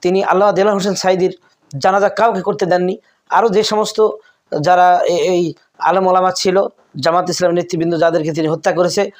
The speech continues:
তাদেরকে জানাজা করতে দেয়নি, জানাজা কারও পড়তে দেয়নি।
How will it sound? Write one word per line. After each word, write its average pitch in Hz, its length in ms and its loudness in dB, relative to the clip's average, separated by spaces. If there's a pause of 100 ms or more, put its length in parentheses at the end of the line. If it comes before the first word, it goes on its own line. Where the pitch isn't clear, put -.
(280)
তাদেরকে 180 400 2 (460)
জানাজা 175 400 0
করতে 190 280 -2
দেয়নি, 196 260 0 (540)
জানাজা 180 460 0
কারও 226 300 2
পড়তে 196 280 -2
দেয়নি। 190 280 0